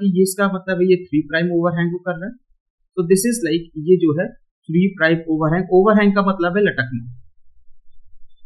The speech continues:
this is like देखिए ये लटक रहा है। So ये क्या है, ये आपके sticky ended होते हैं, इनको बोलते हैं,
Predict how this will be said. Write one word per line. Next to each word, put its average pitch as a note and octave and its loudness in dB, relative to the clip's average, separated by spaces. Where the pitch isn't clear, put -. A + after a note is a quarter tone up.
this E3 -4
is G3+ -2
like G3+ 4
देखिए G3 2
ये G3+ 4
लटक A#2+ -6
रहा - -20
है। - -20
So G3 6
ये A#3 6
क्या A#3 2
है, C4 0
ये A#3 2
आपके G3+ 0
sticky F3+ -2
ended G3 6
होते G3 4
हैं, G3+ 6
इनको G3 4
बोलते F#3+ 2
हैं, G#3 0